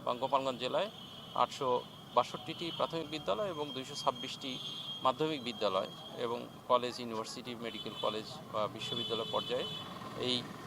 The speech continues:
গাছ লাগানোর ব্যাপারে, সামাজিক বনায়ন কর্মসূচির ব্যাপারে বন বিভাগ থেকে, কৃষি ডিপার্টমেন্ট থেকে কর্মসূচি নেওয়া হয়েছে। ইতিমধ্যে ডিসি ইকো পার্ক, আহ, কাশিয়ানীতে এবং ডিসি পার্ক, আহ, গোপালগঞ্জ সদরে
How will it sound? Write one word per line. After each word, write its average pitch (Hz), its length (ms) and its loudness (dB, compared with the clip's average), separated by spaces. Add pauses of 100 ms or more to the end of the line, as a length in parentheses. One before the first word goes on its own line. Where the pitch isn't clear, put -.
গাছ 127 220 6
লাগানোর 123 260 2
ব্যাপারে, 120 360 2
সামাজিক 117 440 2
বনায়ন 120 320 4
কর্মসূচির 117 440 0
ব্যাপারে 113 340 -2
বন 127 140 0
বিভাগ 117 240 0 (100)
থেকে, 117 200 -6 (100)
কৃষি 110 220 -4
ডিপার্টমেন্ট 123 460 0
থেকে 139 220 -6 (920)
কর্মসূচি 131 480 4
নেওয়া 107 240 2
হয়েছে। 90 300 -4 (140)
ইতিমধ্যে 131 560 0 (480)
ডিসি 143 260 -2
ইকো 135 220 0
পার্ক, 143 200 8
আহ, - 520 -4
কাশিয়ানীতে 127 720 0
এবং 113 280 -2 (180)
ডিসি 139 280 -4
পার্ক, 143 180 4 (140)
আহ, - 640 0
গোপালগঞ্জ 120 400 2
সদরে 120 400 4